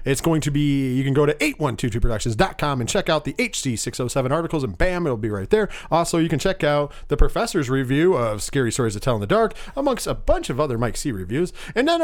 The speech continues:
you can check out our other offerings here at Eight one two two Productions, which is, of course, would be the Three Fat Nerds podcast and Three F N Wrestling, which I'm both ho-, the host of both of those. And trust me, on the Three Fat Nerds podcast this upcoming week, uh, which is, comes out late night every Monday,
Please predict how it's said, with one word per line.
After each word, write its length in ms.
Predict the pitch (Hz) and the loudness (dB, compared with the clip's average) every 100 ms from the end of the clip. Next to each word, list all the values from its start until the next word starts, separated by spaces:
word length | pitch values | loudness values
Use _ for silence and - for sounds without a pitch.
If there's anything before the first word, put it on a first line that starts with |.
| 302 | 0
you 60 | |
can 100 | 247 | -2
check 220 | 226 240 | -2 -2
out 100 | 240 | 0
our 180 | 220 190 | 0 0
other 200 | 269 160 | 2 2
offerings 340 | 131 - 131 120 | 4 2 2 0
here 100 | 139 | 0
at 100 | 135 | 2
Eight 40 | |
one 140 | 135 123 | 0 -2
two 120 | 131 | -2
two 120 | 120 | 0
Productions, 460 | 117 131 165 185 139 | 2 0 0 0 0
which 180 | 135 | 0
is, 100 | 135 | 0
of 120 | 110 - | -2 -2
course, 240 | 131 120 | -2 -2
would 80 | 123 | -2
be 80 | 120 | -4
the 80 | |
Three 180 | 110 185 | -2 -2
Fat 220 | 139 135 139 | -2 -4 0
Nerds 200 | 202 196 | -2 2
podcast 540 | 214 214 233 247 247 - | 0 0 -2 -2 -6 -2
and 340 | 330 208 123 | 0 2 0
Three 220 | - 151 | -2 -2
F 120 | 107 110 | -2 -6
N 140 | 90 | -6
Wrestling, 440 | 120 180 196 185 185 - - | -6 -4 0 0 -2 -8 -8
which 140 | 233 226 | -4 -2
I'm 180 | 117 107 | -2 0
both 300 | - 110 - | 2 4 4
ho-, 180 | 120 | 4
the 200 | 120 104 | 0 -4
host 220 | 98 139 - | -2 -2 -2
of 120 | 98 | 0
both 200 | 180 165 | -2 0
of 60 | 170 | -2
those. 280 | 180 202 | 0 0
And 200 | - 233 - - | -2 -4 -4 -2
trust 240 | 285 240 | 0 0
me, 100 | 160 | 0
on 100 | 139 | 0
the 60 | 143 | -2
Three 140 | 233 | 0
Fat 180 | 214 202 | 0 2
Nerds 140 | 202 | 0
podcast 400 | - 202 - 196 | 0 -4 -2 -2
this 180 | 196 175 | -2 -2
upcoming 400 | 190 - 196 185 | -2 0 0 2
week, 220 | 180 196 | 2 2
uh, 340 | 156 139 135 123 | 0 0 0 -2
which 380 | 120 123 135 147 | -6 -4 -4 -4
is, 260 | 131 120 | -6 -6
comes 220 | - 143 135 | -4 -2 0
out 240 | 131 - | -2 -2
late 180 | 135 139 | -4 -2
night 180 | 139 135 | -2 0
every 180 | 127 | 0
Monday, 460 | 123 170 214 233 226 | 0 0 4 4 2